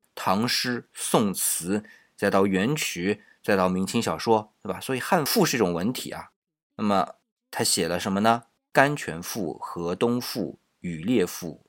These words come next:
长阳赋。这个在我们的文学典籍当中啊，是留下了浓墨重彩的一笔的啊。我说到现在啊，那这老，小老头是谁呢？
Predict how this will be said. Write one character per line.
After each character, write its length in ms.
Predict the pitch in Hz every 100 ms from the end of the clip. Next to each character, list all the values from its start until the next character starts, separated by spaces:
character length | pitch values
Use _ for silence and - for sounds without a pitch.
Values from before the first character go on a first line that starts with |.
| _
长 260 | - 85 90
阳 160 | 78
赋。 300 | 87 - - _ - _
这 120 | - 98
个 260 | 92 82
在 220 | - 135
我 160 | 113 87
们 160 | 90 101
的 100 | 95
文 300 | 85 90 131
学 280 | - 92 92
典 360 | - 92 85
籍 140 | 90 98
当 180 | 101
中 160 | 104 101
啊， 160 | 85 -
是 240 | - 95
留 260 | 76 90 90
下 140 | -
了 100 | 92
浓 180 | 85 80
墨 220 | 107 110
重 180 | 95 110
彩 140 | 92 -
的 80 |
一 140 | 101 104
笔 280 | - - -
的 180 | - _ _
啊。 100 | -
我 140 | 110 107
说 180 | -
到 100 | 135
现 200 | 107 127
在 100 | 107
啊， 220 | 85 - _
那 100 | 143
这 180 | 147 180
老， 140 | 156 -
小 140 | 135
老 100 | 127
头 200 | 95 -
是 100 | 131
谁 240 | - 82 92
呢？ 220 | 101